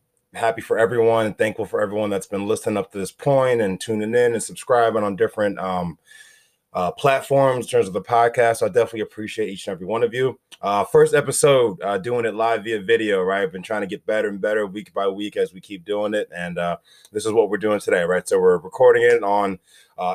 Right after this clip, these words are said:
Anchor, also doing a video so I can upload to the YouTube page. So we're gonna get better and better as we go, right? Now,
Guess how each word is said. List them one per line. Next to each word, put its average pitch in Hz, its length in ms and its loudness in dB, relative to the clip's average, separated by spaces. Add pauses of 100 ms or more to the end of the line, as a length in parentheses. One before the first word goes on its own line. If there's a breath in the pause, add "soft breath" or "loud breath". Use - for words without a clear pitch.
Anchor, 139 460 2 (160)
also 110 260 -2
doing 104 160 -8
a 98 60 -10
video 131 320 2
so 110 160 -6
I - 20 -8
can 98 80 -10
upload 107 300 -2
to 107 100 -16
the 98 100 -14
YouTube 123 440 -14
page. 117 380 2
So 98 320 2 (840)
we're 117 140 2
gonna 120 80 0
get 113 160 -4
better 120 240 4
and 113 100 -2
better 113 200 6
as 107 180 2
we 101 160 -4
go, 92 320 -2
right? 90 260 -6
Now, 101 340 0